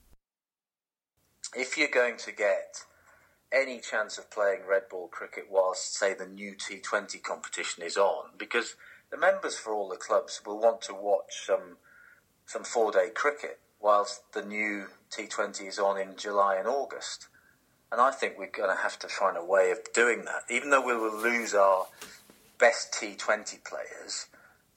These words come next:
we've gotta try and keep it, you know, if we think red ball cricket is important. And I mean, that's another debate that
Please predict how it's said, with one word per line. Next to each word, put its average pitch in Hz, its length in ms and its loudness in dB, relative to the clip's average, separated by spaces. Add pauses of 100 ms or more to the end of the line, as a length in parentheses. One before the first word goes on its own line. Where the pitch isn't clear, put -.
(120)
we've 113 140 -10
gotta 127 260 2 (260)
try 113 300 4
and 104 100 -6
keep - 340 -6
it, 160 240 2
you 131 80 -4
know, 87 140 -2
if 160 220 2
we 156 80 0
think 123 300 0
red 120 180 4
ball 117 140 2
cricket 117 320 0
is 107 100 -6
important. 113 540 0
And 92 160 -8
I 101 40 2
mean, 104 80 2
that's 113 240 4
another 90 380 -4 (300)
debate 98 380 4 (260)
that 95 160 -2